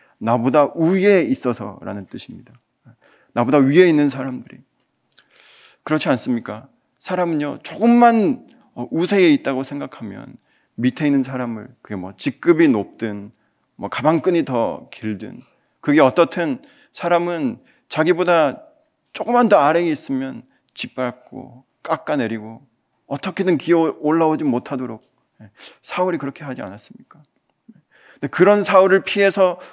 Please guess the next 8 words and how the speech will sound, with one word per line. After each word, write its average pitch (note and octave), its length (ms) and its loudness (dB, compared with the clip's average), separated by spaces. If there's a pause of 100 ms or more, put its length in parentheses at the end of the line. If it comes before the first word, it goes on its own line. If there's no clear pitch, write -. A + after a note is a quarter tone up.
(300)
도망갔는데, B2+ 920 0 (420)
또 - 80 2
블레셋 F#3 440 2
땅에서 E3+ 360 0 (440)
가드 D3 360 0
땅, E3 200 2 (140)
가드 C#3 580 2
왕 B2 320 -2